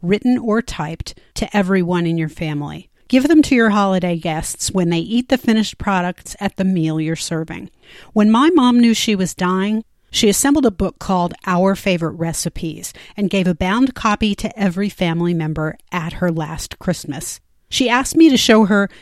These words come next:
how to use the reference and citation functions in WordPerfect, and she assembled the book using WordPerfect. It had everything, a table of contents, chapters,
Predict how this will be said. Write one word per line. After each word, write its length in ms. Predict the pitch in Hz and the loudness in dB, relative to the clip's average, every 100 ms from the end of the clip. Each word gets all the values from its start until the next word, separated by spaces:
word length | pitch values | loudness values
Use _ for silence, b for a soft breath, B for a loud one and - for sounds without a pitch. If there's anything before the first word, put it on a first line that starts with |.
| B | B
how 180 | 226 220 | 4 4
to 60 | |
use 420 | 220 202 196 - - | 4 4 2 0 -2
the 120 | 185 | 0
reference 540 | 165 190 196 226 226 - | 0 0 0 0 0 -2
and 160 | 185 | -6
citation 720 | - 185 175 - 226 - 214 175 | -4 -4 -6 -2 -2 0 -2 -2
functions 800 | - 175 165 - 170 165 - b b b | -2 -2 -2 0 0 0 -6 b b b
in 220 | 220 170 | 2 2
WordPerfect, 880 | 170 185 196 - 175 147 185 180 - - | 4 0 0 -2 -6 -6 -12 -16 -18 -10
and 460 | 190 175 175 180 | -4 -2 -2 -4
she 220 | - - 185 | -4 -2 -2
assembled 460 | - 233 233 220 | 0 0 0 0
the 80 | 185 | -2
book 360 | 160 190 - - b - | 0 -2 -4 -14 b -4
using 560 | 185 226 240 208 165 | 2 4 4 0 -2
WordPerfect. 800 | 160 151 147 - - - - - - | -2 -6 -8 -12 -12 -14 -20 -20 -6
It 80 | 208 | -2
had 300 | 220 202 - _ | 0 -2 -4 _
everything, 640 | 196 170 175 151 170 175 - _ | -2 0 -2 -4 -10 -12 -14 _
a 60 | - | -6
table 340 | - 190 170 | -2 0 0
of 120 | 151 | -4
contents, 720 | - 233 226 - 214 196 - - _ | 0 2 2 0 -4 -4 -8 -12 _
chapters, 720 | - - 196 185 - 180 165 | -4 0 0 0 -4 -2 -4